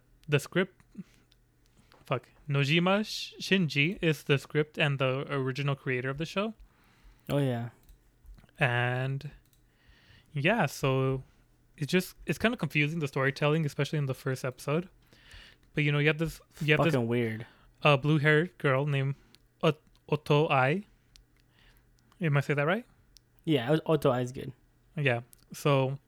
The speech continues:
Speaker 1: so, uh, Ai's kind of, like, dreaming or whatever, and she, like, she, like, follows this, like, little cricket and, like, like, "Oh,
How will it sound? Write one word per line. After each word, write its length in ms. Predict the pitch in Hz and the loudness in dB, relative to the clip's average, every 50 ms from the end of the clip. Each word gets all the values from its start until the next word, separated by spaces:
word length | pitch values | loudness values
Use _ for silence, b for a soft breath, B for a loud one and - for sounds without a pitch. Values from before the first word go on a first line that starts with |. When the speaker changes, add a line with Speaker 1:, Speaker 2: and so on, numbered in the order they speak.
| B B B B B B B B B B | B B B B B B B B B B
Speaker 1:
so, 580 | - - - 151 139 139 135 135 131 131 135 151 | -20 -2 0 2 4 4 4 2 2 0 0 -2
uh, 420 | - 170 143 139 131 127 127 135 - | 0 2 4 4 4 4 2 2 4
Ai's 380 | 151 143 151 165 180 170 - | 6 8 8 8 6 4 0
kind 240 | - - - 190 180 | -6 -6 -4 -2 -2
of, 80 | 180 175 | 0 0
like, 140 | 180 165 139 | 0 -2 -2
dreaming 280 | - 151 147 147 143 | -2 0 0 0 0
or 140 | 143 143 139 | 0 0 2
whatever, 460 | 139 139 135 135 135 127 139 139 143 139 | 0 2 2 2 0 2 2 0 2 2
and 240 | 139 139 135 135 | 0 0 -2 -2
she, 160 | - - - 151 | -4 -2 -2 0
like, 460 | 139 131 123 123 - _ - - _ _ - - - - - | 0 0 0 -2 -4 _ -18 -20 _ _ -20 -20 -20 -12 -8
she, 200 | - - 160 151 | -4 0 0 2
like, 200 | 143 135 131 - - _ _ - - - | 2 0 -2 -4 -10 _ _ -20 -20 -20
follows 380 | - - 143 143 143 147 143 | -6 0 2 4 4 4 2
this, 140 | 143 143 131 | 0 -2 -4
like, 120 | 139 - - | -4 -2 0
little 140 | 139 139 | 0 0
cricket 480 | 127 - 147 139 - 147 143 143 143 147 | 0 0 -4 0 2 2 2 4 2 2
and, 140 | 131 127 120 | 0 0 -2
like, 220 | 117 113 - - B B B B B B B B B B - | -2 -4 -6 -12 B B B B B B B B B B -2
like, 140 | 139 135 - | -2 0 2
"Oh, 260 | 156 160 147 127 | 2 2 2 2